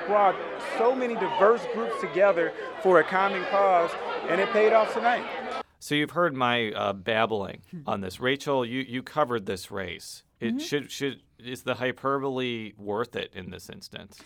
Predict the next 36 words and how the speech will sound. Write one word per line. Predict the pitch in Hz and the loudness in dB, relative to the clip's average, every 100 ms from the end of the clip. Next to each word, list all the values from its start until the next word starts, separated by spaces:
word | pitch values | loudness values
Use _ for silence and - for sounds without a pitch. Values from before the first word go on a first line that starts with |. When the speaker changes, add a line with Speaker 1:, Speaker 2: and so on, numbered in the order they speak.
| - - - - | -20 -20 -16 -8
Speaker 3:
I | 294 | -8
think | 453 370 | -6 -4
it | |
is. | 330 262 | -2 -2
I | 247 | -4
think | 294 320 | -8 -6
you'd | 330 220 | -6 -4
probably | 240 262 | -4 -2
get | 220 208 - | -2 -4 -4
some | 202 | -6
pushback | 185 196 - 185 165 160 - | -4 -6 -6 -4 -4 -4 -6
on | 170 170 165 | -6 -6 -8
the | 180 170 160 | -8 -8 -8
groups | 165 170 - | -10 -10 -8
that | 170 | -10
organized | 165 160 156 151 - | -8 -10 -8 -10 -10
for | - 165 | -12 -8
Bell | 160 151 151 | -4 -4 -6
that | 147 160 | -10 -8
the | 180 | -10
people | - 214 196 175 151 - | -8 -10 -8 -6 -6 -2
are | 165 151 160 | 0 0 -2
a | 165 160 | -6 -4
major | 165 180 170 165 - | -4 -4 -6 -8 -10
interest | 160 - 165 - | -12 -12 -14 -14
group | - 165 - - | -12 -12 -12 -12
in | 156 | -10
the | 151 | -10
county. | - 135 - - | -10 -10 -10 -14
They'd | - 147 151 | -12 -12 -10
take | 190 170 | -10 -10
quibble | 190 175 170 | -10 -8 -8
with | 160 156 | -8 -10
your | 156 156 | -12 -10
language | 143 147 143 147 | -10 -10 -12 -12
here. | 147 - | -14 -14